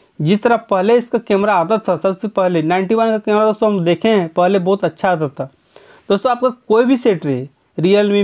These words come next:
Vivo, Oppo, आपके पास कोई भी सेट रहे आराम से कैमरा लेंस को चेंज करना सीख सकते हैं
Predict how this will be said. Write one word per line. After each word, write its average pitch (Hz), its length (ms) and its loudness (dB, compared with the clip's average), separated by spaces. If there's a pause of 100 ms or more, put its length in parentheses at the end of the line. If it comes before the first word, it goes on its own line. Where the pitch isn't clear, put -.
Vivo, 185 300 2 (180)
Oppo, 175 340 0 (340)
आपके 170 240 -2
पास 214 180 0
कोई 196 140 2
भी 214 80 2
सेट 208 240 0
रहे 214 100 2
आराम 202 200 2
से 214 140 -8
कैमरा 196 280 0
लेंस 196 220 0
को 196 140 0
चेंज - 500 -2
करना 185 200 2
सीख 170 260 -6
सकते 165 300 -4
हैं 170 120 0